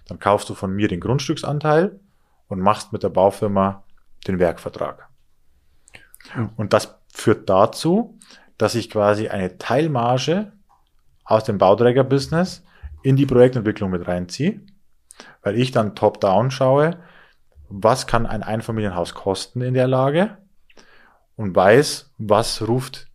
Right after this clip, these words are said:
Speaker 1: der Generalunternehmer, in dem Fall ist es ja ein Generalunternehmer, also kein Bauträger, weil der ja quasi im, im Auftrag schlüsselfertig baut. Was verlangt der Generalunternehmer für dieses Haus?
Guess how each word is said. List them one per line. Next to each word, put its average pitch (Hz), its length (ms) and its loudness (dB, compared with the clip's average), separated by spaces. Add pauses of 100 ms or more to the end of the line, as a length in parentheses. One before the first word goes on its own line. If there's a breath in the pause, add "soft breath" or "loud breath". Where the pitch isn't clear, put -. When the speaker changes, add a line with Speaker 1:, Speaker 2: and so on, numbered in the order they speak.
(160)
Speaker 1:
der 101 80 -4
Generalunternehmer, 139 1080 0
in 107 80 -6
dem 104 200 -4
Fall 98 140 -8
ist 98 120 -12
es 98 100 -12
ja 98 80 -8
ein 92 60 -12
Generalunternehmer, 107 800 -4
also 90 140 -6
kein 87 280 -10
Bauträger, 120 640 -2 (360 loud breath)
weil 98 120 -4
der 95 180 6
ja 95 80 4
quasi 92 600 -6 (260)
im, 95 240 -10
im 101 180 -12
Auftrag 120 760 0 (240)
schlüsselfertig 104 840 -2 (180)
baut. 113 420 2 (440 loud breath)
Was 113 260 2
verlangt 107 340 2
der 107 60 0
Generalunternehmer 95 800 0
für 95 140 -10
dieses 87 320 -12
Haus? 95 440 2